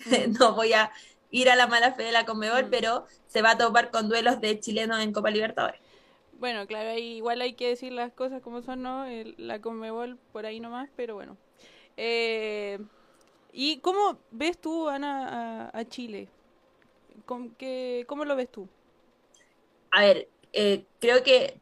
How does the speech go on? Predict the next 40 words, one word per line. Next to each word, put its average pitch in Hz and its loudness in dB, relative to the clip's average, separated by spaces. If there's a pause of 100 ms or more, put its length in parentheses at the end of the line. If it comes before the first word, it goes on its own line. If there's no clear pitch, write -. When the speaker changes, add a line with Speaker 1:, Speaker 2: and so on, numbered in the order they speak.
(140)
Speaker 1:
lo 214 0
primero 226 2
que 277 -4
tenemos 285 -2
que 262 0
decir 262 2
es 294 -2
que 220 -2
siempre 262 8
Brasil, 254 2 (100)
eh, 202 2
tanto 208 2
en 214 2
la 202 4
categoría 196 4
adulta 226 2
como 202 0
en 202 0
estas 220 -2
categorías 208 -2
menores, 214 -2 (420)
es 233 6
un 262 6
rival 247 6 (220)
que 233 -6
yo 233 -2
ni 254 0
siquiera 247 0
considero 240 4
a 202 8
vencer. 190 -2
Es 208 0
un 214 0
rival 214 4
que 214 -4
Speaker 2:
Mm. - -2
Speaker 1:
ya 226 6
tiene 233 -2
un 202 0
cupo - -2